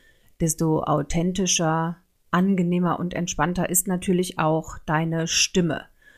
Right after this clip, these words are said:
Und das hat wiederum letzten Endes natürlich einen großen Einfluss darauf, wie gut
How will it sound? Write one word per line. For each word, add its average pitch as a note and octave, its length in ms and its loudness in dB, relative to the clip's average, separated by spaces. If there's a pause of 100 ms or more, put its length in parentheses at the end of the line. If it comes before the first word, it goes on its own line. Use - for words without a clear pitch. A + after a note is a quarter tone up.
(680)
Und D#3+ 280 -4
das G3+ 280 6
hat A#3+ 260 4
wiederum F3 640 2 (220)
letzten E3 440 0
Endes A3 640 2
natürlich G3 500 0
einen E3+ 200 0
großen F3+ 540 0
Einfluss G#3 640 0
darauf, F3+ 580 4 (280)
wie E3+ 160 0
gut C4 480 4